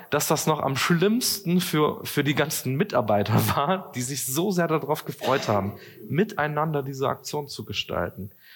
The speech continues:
weil da echt Beziehungen gewachsen sind dran. Und ich glaube, das ging uns allen deswegen so sch-, nicht deswegen so schlecht, weil wir eine Aktion absagen mussten oder weil irgendwas ausgefallen ist,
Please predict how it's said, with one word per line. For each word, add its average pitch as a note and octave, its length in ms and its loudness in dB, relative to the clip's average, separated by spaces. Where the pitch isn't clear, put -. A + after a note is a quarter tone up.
weil B2 200 0
da D3+ 260 2
echt - 520 -4
Beziehungen B2 760 0
gewachsen F#2+ 460 -4
sind F2 320 -10
dran. F#2+ 240 -10
Und A#2+ 120 2
ich B2+ 140 -2
glaube, C#3+ 400 2
das C3 300 -4
ging C#3 280 0
uns C3+ 260 -2
allen C3+ 480 -2
deswegen C3+ 540 2
so B2 100 -2
sch-, A#2+ 300 -2
nicht C#3+ 260 -2
deswegen C3+ 360 0
so B2+ 80 -2
schlecht, C3 500 -2
weil A#2+ 180 2
wir B2 40 2
eine A#2 180 2
Aktion C#3+ 480 0
absagen F#2+ 560 0
mussten F#2+ 420 -8
oder G2 220 -2
weil G#2 140 0
irgendwas G#2+ 440 -6
ausgefallen G#2+ 680 -2
ist, A2 260 -6